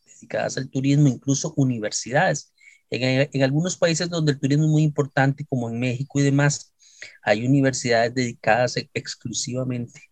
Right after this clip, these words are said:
al tema de el turismo. Entonces, como podemos ver, es una actividad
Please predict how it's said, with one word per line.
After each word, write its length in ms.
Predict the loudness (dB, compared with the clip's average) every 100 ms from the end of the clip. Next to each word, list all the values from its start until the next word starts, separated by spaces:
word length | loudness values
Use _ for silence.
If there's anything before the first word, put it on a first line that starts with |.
| -20 -20 -10
al 160 | -10 -6
tema 300 | -6 -4 -4
de 260 | -4 -4 -8 _ _ -6
el 180 | -6
turismo. 400 | -4 -6 -4 -6
Entonces, 360 | -6 -2 0 0
como 220 | 2 0
podemos 300 | 2 4 6
ver, 140 | 6 4
es 140 | 4
una 120 | 4
actividad 600 | 4 2 0 4 6 6